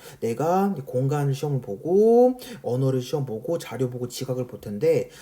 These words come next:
자, 각 시험 때 이런, 이런, 이런 부분들 좀 주의해서 해야겠다. 이런 체크를 하는 게 일단 더 중요하지,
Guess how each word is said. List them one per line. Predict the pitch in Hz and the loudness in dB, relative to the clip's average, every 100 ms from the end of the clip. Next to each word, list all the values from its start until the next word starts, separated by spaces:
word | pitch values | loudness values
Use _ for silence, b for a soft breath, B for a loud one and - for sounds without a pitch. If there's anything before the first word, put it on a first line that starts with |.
| B | B
자, | - - | -14 -12
각 | - 131 - | -8 -8 -8
시험 | - 185 180 170 | -6 -4 -4 -4
때 | 185 | -4
이런, | 175 107 127 127 | -4 -2 -2 -2
이런, | 120 120 | -4 -6
이런 | 117 113 | -6 -8
부분들 | 113 110 107 | -8 -8 -8
좀 | 101 107 | -8 -12
주의해서 | - 107 107 113 | -10 -10 -10 -6
해야겠다. | 127 139 117 - 165 170 B B - | -4 -2 -4 -4 -2 -2 B B -4
이런 | 135 170 156 | 0 0 -2
체크를 | - 247 - 254 233 202 | -2 -2 4 6 6 4
하는 | 185 170 | 0 -4
게 | 151 | -4
일단 | 139 123 | -4 -6
더 | 110 | -8
중요하지, | - 113 110 95 120 175 | -8 -6 -6 -6 -6 -6